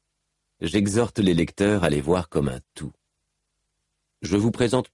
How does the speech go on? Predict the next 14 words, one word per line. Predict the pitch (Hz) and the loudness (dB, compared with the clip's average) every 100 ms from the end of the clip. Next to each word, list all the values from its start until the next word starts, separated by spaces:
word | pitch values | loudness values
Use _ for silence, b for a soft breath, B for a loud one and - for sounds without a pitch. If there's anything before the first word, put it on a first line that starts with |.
| _ | _
toutes | 160 - | -4 0
mes | 123 107 | 0 0
excuses | 98 - - 107 123 | -2 -6 -2 0 0
pour | - 82 | 0 2
avoir | 82 85 | 4 2
procédé | - 87 - 85 101 98 | 2 0 2 2 4 2
à | |
cette | - - | 0 -6
séparation, | - - 60 - - 113 139 b b b | -6 -4 -6 -8 0 0 0 b b b
mais | 98 | -2
c'était | 98 98 113 | 0 0 0
nécessaire. | 104 - 80 71 69 62 - _ _ _ _ _ _ _ - | 0 0 -6 -6 -8 -8 -14 _ _ _ _ _ _ _ -2
Comme | 92 | 0
toujours, | 87 92 92 117 110 | 0 0 2 2 0